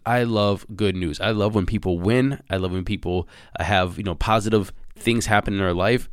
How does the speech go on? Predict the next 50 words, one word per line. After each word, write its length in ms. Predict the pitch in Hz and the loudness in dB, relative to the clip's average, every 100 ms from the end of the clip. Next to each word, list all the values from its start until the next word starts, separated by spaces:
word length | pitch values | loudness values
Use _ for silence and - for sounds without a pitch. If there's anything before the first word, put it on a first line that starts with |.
| - | 0
We 120 | 107 | 4
have 160 | 113 | 4
enough 260 | 104 110 117 | 2 0 0
negativity 640 | 107 101 98 101 92 98 | 0 -2 -2 -4 -2 0
out 180 | 90 92 | 0 0
there 260 | 98 92 92 - - - | 0 0 0 -8 -14 -6
on 140 | 85 | -4
the 60 | 82 | 0
mainstream 480 | 98 104 - 104 98 | 2 0 0 0 0
media, 400 | 95 95 95 92 - - - | 0 0 0 0 -4 -12 0
day 160 | 110 | 2
to 100 | 101 | 2
day. 440 | 85 104 98 95 - - | 2 2 2 2 -2 -10
It's 140 | - | -4
a 60 | 110 | -4
grind, 540 | 98 90 90 90 90 | -2 0 0 0 -2
I 120 | 98 101 | -2 -2
understand. 520 | 92 - 95 92 - | 0 -2 -2 -2 0
So 140 | 87 | 0
sharing 420 | - - 123 135 127 | 0 0 2 2 2
some 160 | 123 | 0
good 140 | 107 104 | 0 2
news 360 | 92 92 85 - 120 | 2 0 -2 -8 -6
is 140 | 120 | 0
always 200 | 104 90 | 0 0
a 20 | |
good 160 | 82 76 | -2 -4
thing. 280 | 50 95 - - - | -8 -10 -14 -20 -6
And 100 | 123 | 0
so 60 | 143 | 2
I'm 40 | |
gonna 100 | 135 | 2
do 80 | 110 | 2
that 140 | 107 | 0
today. 320 | - 78 62 - - | -2 -4 -4 -8 -2
But 120 | - 127 | 0 4
first, 280 | 151 147 | 6 6
crypto 220 | - 131 127 | 4 2 4
prices. 540 | 120 117 - 110 101 - - - - - - - | 6 6 4 -4 -8 -14 -20 -20 -20 -12 -2 2
Bitcoin 520 | 165 - 131 101 90 | 2 4 4 4 2
is 160 | 95 | 0
sitting 340 | - - 143 139 | -2 0 0 0
at 380 | - 113 76 - - | 2 0 0 -6 -14
sixty-one 480 | - 196 180 170 151 | -2 -2 2 2 4
thousand 500 | 160 160 123 80 - | 4 4 4 0 -2
four 260 | - 110 | 2 4
hundred 280 | 120 123 123 | 6 4 2
and 140 | 90 | 0
sixty-nine 460 | - 120 127 113 110 | -2 -2 -2 0 2
dollars, 440 | 95 78 64 - | 2 0 -2 -6